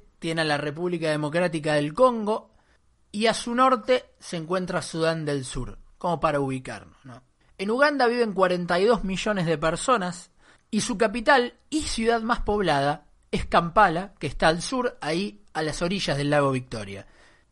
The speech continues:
lago del cual también vamos a estar hablando más adelante. Los idiomas oficiales en Uganda son el inglés, esto tiene que ver con su pasado colonial, y el swahili. El swahili es un idioma muy común en, en África Oriental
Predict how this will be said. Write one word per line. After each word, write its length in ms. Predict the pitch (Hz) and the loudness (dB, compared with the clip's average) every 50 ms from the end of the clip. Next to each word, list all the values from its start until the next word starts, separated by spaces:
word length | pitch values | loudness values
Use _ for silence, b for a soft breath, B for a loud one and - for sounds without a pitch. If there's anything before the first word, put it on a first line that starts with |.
| _ _ _ - | _ _ _ -6
lago 300 | 151 160 170 170 160 156 | 2 4 6 6 6 6
del 120 | 147 147 143 | 4 2 4
cual 200 | 180 165 160 139 | 4 4 4 4
también 280 | 151 143 147 151 151 | 0 -2 -2 0 0
vamos 260 | 147 147 147 135 127 | 0 0 -2 -2 -6
a 20 | 139 | -8
estar 200 | 127 - 143 139 | -8 -6 -4 -2
hablando 360 | 135 135 139 139 135 135 127 | -2 -2 -2 -2 -2 -2 -2
más 200 | 127 123 - - | -2 -4 -4 -4
adelante. 520 | 123 120 117 110 104 101 95 - - - _ B B B B B B B B B B B B B B | -8 -8 -8 -10 -12 -12 -14 -18 -20 -20 _ B B B B B B B B B B B B B B
Los 240 | - 226 247 247 - | 2 2 2 4 4
idiomas 380 | 285 302 339 339 311 254 - 226 | 0 0 2 4 4 4 4 2
oficiales 480 | - 226 214 - 269 262 247 220 - | -4 -4 -2 0 2 2 2 2 0
en 100 | 208 196 | 0 -2
Uganda 580 | 202 226 254 277 269 269 262 262 247 - - - - | 2 4 4 4 4 4 4 4 4 4 2 -12 -16
son 280 | - - - 208 196 | -10 -2 0 2 2
el 140 | 185 170 156 | 2 2 0
inglés, 520 | 156 165 202 269 311 311 269 269 - - - | 0 -4 -2 2 4 4 4 4 2 -2 -4
esto 240 | 185 170 - 180 147 | -4 -4 -4 -4 -4
tiene 240 | 165 175 170 165 | -2 -2 -2 0
que 100 | 143 151 | 0 2
ver 220 | 156 170 170 175 143 | 2 4 2 2 2
con 300 | 151 147 147 151 160 _ _ | 2 2 2 0 -4 _ _
su 220 | - - - 143 | -20 -14 -14 -10
pasado 460 | 127 139 127 - - 156 143 135 131 127 | -6 -6 -6 -4 0 2 2 2 2 0
colonial, 600 | 131 127 131 143 196 240 208 170 185 226 254 _ _ _ b b b b b b b b b b b b b _ - | -2 0 0 0 2 4 4 4 4 2 -4 _ _ _ b b b b b b b b b b b b b _ -10
y 160 | - 208 240 | -4 0 2
el 100 | 247 226 | 2 2
swahili. 680 | - - 254 233 - - 294 247 185 147 135 127 - _ _ _ _ _ _ - | 4 4 4 4 4 2 0 0 0 -2 -4 -6 -8 _ _ _ _ _ _ -10
El 120 | 185 175 | -10 -8
swahili 400 | - - 208 - - 262 269 262 | -4 -2 -4 -2 -2 -4 -2 0
es 120 | 240 - - | -2 -2 -2
un 80 | 202 | -4
idioma 340 | 196 190 202 208 214 214 208 | -2 0 0 0 0 0 -2
muy 180 | 196 190 202 208 | -2 -2 -2 -2
común 380 | 180 196 196 202 220 220 220 | 0 0 0 0 0 0 0
en, 340 | 208 180 156 147 143 139 147 - | -2 -2 -4 -6 -8 -10 -12 -10
en 120 | - 160 170 | -8 -4 -4
África 360 | 196 190 - 190 175 156 170 | -4 -2 -2 -4 -2 0 0
Oriental 640 | 165 165 180 185 208 196 247 226 190 175 180 - | 2 2 0 0 0 2 4 4 4 4 0 -4